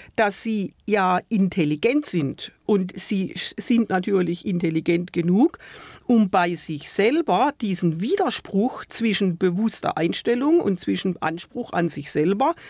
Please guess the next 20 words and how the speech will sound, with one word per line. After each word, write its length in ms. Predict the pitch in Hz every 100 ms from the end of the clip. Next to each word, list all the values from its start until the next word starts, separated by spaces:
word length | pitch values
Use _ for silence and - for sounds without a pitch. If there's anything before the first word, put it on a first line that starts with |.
| - - -
und 280 | 262 233 -
ihrem 340 | 208 185 175
tatsächlichen 1000 | - 170 156 - 156 139 - 131 120 135
Handeln 500 | 226 320 349 226 147 - -
festzustellen, 840 | - 170 170 - 170 - 160 147
also 220 | - 156 165
dieser 340 | 170 147 143
Zwiespalt, 760 | - 247 320 - 254 160 135 -
ja. 220 | 139 - - - - -
Und, 320 | 208 190 180
äh, 120 | 185
darunter 440 | 165 165 175 151
leiden 360 | 139 156 262 320
sie 160 | 311 294
natürlich 560 | 269 277 233 220 -
auch 200 | 175 170
und 200 | - 139
schämen 360 | - 214 285 311
sich 280 | 247 180 -
dafür. 460 | 139 - 139 123